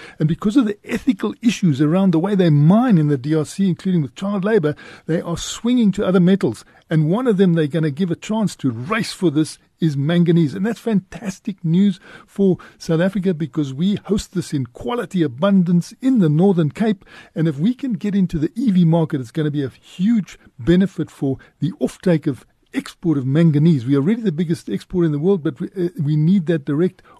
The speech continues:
offtake. And so what is happening now is that a, a company, a South African company, is forty-five years old.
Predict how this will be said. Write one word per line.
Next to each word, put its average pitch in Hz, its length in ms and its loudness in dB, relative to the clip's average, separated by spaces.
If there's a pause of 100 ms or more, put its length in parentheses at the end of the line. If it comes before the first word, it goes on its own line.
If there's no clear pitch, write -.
(140)
offtake. 170 460 -4 (380)
And 165 140 -2
so 185 280 -2 (200)
what 233 160 0
is 185 120 -4
happening 196 480 0
now 151 200 -2
is 139 260 -6
that 151 120 0
a, 151 100 -2 (360)
a 190 80 -4
company, 202 480 -2
a 127 60 -2
South 156 140 -2
African 208 300 -2
company, 180 280 0
is 120 60 -8
forty-five 190 540 -2
years 139 160 -6
old. 156 240 -2